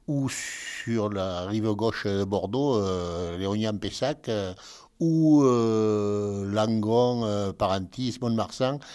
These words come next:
Et bien souvent, c'est des couples qui sont séparés. Un, un part vers, euh, la Gironde et l'autre part, euh, vers Mont-de-Marsan, euh, ou Biscarrosse, ou Parentis, ou, ou Langon.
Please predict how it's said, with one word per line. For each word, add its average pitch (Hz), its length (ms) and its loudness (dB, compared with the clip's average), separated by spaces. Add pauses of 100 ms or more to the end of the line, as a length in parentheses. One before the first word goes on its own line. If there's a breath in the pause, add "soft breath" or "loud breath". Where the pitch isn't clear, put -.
(120)
Et 117 80 -4
bien 127 160 2
souvent, 139 260 -2
c'est 127 140 -4
des 117 100 0
couples 127 320 -6
qui 110 160 -12
sont 123 220 -2
séparés. 120 580 -2
Un, 120 240 2
un 120 220 0
part 113 240 0
vers, 104 180 -2
euh, 85 400 -6
la 95 100 -4
Gironde 110 460 -2
et 123 120 2
l'autre 117 240 0
part, 107 260 0
euh, 92 180 0 (380 loud breath)
vers 104 100 0
Mont-de-Marsan, 110 640 0
euh, 98 280 -2
ou 107 280 -4
Biscarrosse, 107 680 -2
ou 104 340 0
Parentis, 98 600 -4 (100)
ou, 101 280 -4 (320 loud breath)
ou 113 40 0
Langon. 110 320 0